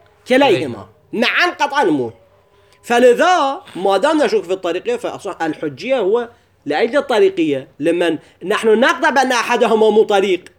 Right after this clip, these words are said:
Speaker 1: خلاص، فهذا يكون مانع من حجيتهما.
Speaker 2: نعم.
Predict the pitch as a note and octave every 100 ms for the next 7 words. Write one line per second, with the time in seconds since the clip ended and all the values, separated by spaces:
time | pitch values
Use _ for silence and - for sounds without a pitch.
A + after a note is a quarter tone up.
0 | _ _ _ _ _ _ _ _ _ _
1 | - D#3 B2+ G#2 - _ _ - A2+ _
2 | _ _ _ _ - E3 D#3 C#3+ F3+ G#3
3 | A3 G3+ A3+ G3+ A#3+ C#4 A#3 C4+ C#4+ D4+
4 | - - F#3 C3+ F3+ F3+ F#3+ E3+ C3 G#2+
5 | - _ _ _ A2+